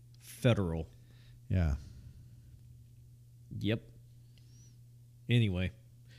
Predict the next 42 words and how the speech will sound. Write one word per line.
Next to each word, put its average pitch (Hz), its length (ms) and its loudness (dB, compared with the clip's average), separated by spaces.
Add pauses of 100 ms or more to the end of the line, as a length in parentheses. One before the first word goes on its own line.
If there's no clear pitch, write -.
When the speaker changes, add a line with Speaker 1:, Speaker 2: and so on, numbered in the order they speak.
(960)
Speaker 1:
W-, 143 200 -2
we'll 151 120 6
save 151 240 6
that 143 140 6
for 131 120 4
next 135 260 6
week. 113 120 0
We're 123 100 4
talking 165 380 6
frickin' 135 360 2
football. 117 420 2
It's 95 140 -6
taken 156 300 8
us 107 80 2
forty-five 156 580 4
frickin' 165 300 2
minutes 127 340 4
to - 80 -12
get 139 180 2
through 135 180 4
this, 101 280 0
but 131 400 4
we're 127 160 2
gonna 151 240 2
frickin' 123 360 2
do 107 140 4
it. - 180 -6 (720)
All 127 60 0
right, 107 280 -2
so 123 360 4
we're 131 220 0
gonna 143 120 4
start 151 280 2
on 151 100 2
the 135 260 4
A 131 40 6
F 120 80 2
C 120 200 0
side 95 300 -2
here. 87 220 -6 (460)
Let 113 100 -4
me 117 180 0